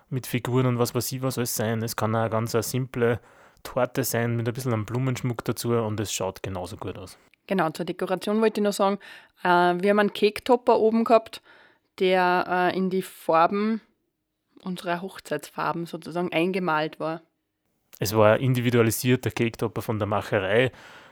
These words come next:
Speaker 1: der eben lasergraviert worden ist auf einem Acryl, am durchsichtigen und der Hintergrund ist mit Grün bemalt worden, eben aus unserem Hochzeitsgrün sozusagen.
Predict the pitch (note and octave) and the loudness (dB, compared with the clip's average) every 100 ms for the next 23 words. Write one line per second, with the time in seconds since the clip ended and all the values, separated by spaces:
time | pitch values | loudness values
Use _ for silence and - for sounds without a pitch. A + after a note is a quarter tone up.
0 | _ - A2 G#2+ G#2+ G#2+ G#2+ G2+ _ _ | _ -4 -2 -2 -2 -2 -2 -4 _ _
1 | - A2+ B2 C#3+ - A#2 A#2 A#2+ A#2 A2 | -8 -4 0 -2 -2 -4 -2 -2 0 0
2 | A2+ G#2+ A2 A2+ G#2 G2+ - B2+ D3 C3 | 0 -2 -4 -4 -4 -4 -2 0 0 -2
3 | - - _ C3+ A#2 C3+ A#2+ - A#2+ A#2+ | -10 -20 _ -8 -2 0 0 -4 -6 -4
4 | A#2+ A#2+ B2 A2 G#2 - - A#2 G2 A#2+ | -4 -4 -4 -6 -6 -10 -8 -4 -2 -4
5 | - - G#2+ G#2 A2 G#2+ - G#2 - - | -4 -4 -4 -4 -4 -6 -4 -6 -6 -10
6 | - A#2+ B2+ B2 A#2 F#2+ G2 G2+ A#2+ A#2+ | -6 -4 -4 -6 -6 -8 -6 -6 -4 -2
7 | A2+ A2 G2+ - - - _ - A2+ A2 | -2 -2 -8 -14 -20 -20 _ -10 -8 -6
8 | G#2+ A2+ G#2 - - A2 G2+ G2+ G#2 G2 | -8 -6 -6 -6 -8 -8 -6 -6 -6 -6
9 | G2 G#2 - - G#2+ - G#2 F#2+ F2+ - | -8 -10 -10 -14 -14 -12 -12 -12 -14 -18
10 | A#2 - | -18 -18